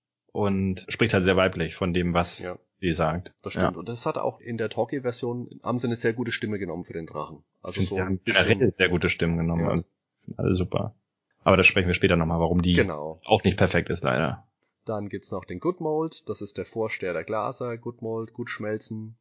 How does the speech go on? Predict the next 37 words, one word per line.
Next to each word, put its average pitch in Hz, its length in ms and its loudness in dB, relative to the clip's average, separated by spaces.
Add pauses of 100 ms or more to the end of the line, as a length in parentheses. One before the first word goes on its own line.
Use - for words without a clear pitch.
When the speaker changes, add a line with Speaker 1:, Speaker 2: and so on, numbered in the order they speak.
(120)
Speaker 2:
wie - 80 -10
auch 90 100 -8
immer, 101 280 -10
Glaser 92 320 0
Speaker 1:
Hm. 95 80 -4
Speaker 2:
schmelzen 92 380 -12
ja 92 80 -10
auch 87 100 -8
viel 95 280 -10
und - 480 -14 (500)
den, 107 120 -2
die 107 100 -6
das 92 340 -6
Chaos. 82 600 -8 (120)
Und 220 200 4
natürlich 123 380 2
noch 104 160 -2
die 98 140 -8
Möwe, 143 440 0
die 120 120 -8
man 101 160 -6
dann 92 160 -8
auch - 180 -8
in 101 140 -10
vielen 196 300 -8
anderen 107 320 -6
LucasArts-Spielen 107 760 -6
getroffen 107 400 -8
hat, 104 120 -10
zum 95 100 -14
Beispiel 87 340 -6
in - 80 -12
Monkey 90 260 -6
Island 147 300 -4
eins 104 240 -8
und 113 80 -12
zwei, 101 380 -6